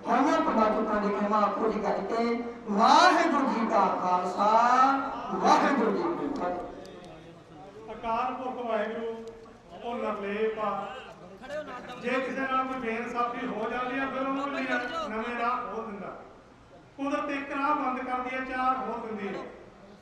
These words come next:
Speaker 2: ਤੇ ਭਾਵੇਂ ਬਾਹਰਲੀ ਜੋਤ ਇਹਨਾਂ ਨੂੰ ਨਹੀਂ ਮਿਲੀ, ਅੰਦਰਲੀ ਜੋਤ ਜਿਹੜੀ ਸਤਿਗੁਰਾਂ ਨੇ ਬਖਸ਼ ਕੀਤੀ ਆ। ਤੇ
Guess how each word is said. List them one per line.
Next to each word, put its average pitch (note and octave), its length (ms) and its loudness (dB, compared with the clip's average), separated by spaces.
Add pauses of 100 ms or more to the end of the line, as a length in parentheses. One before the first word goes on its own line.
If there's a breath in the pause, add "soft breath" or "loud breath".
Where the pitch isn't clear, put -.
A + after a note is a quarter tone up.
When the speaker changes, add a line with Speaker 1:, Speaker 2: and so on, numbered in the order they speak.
(520)
Speaker 2:
ਤੇ A#3+ 420 -4 (400)
ਭਾਵੇਂ - 360 0
ਬਾਹਰਲੀ B3+ 500 -2
ਜੋਤ A3+ 1000 -10
ਇਹਨਾਂ A3+ 200 -4
ਨੂੰ A3 100 -4
ਨਹੀਂ A#3+ 240 -4
ਮਿਲੀ, A#3 340 -6
ਅੰਦਰਲੀ C4+ 360 -4 (120)
ਜੋਤ A3+ 300 -4
ਜਿਹੜੀ A3+ 240 -8
ਸਤਿਗੁਰਾਂ G#3+ 440 -8
ਨੇ G3+ 60 -6
ਬਖਸ਼ F#3+ 420 -10
ਕੀਤੀ G3 260 -14
ਆ। F3+ 80 -10 (1000)
ਤੇ B3+ 80 -10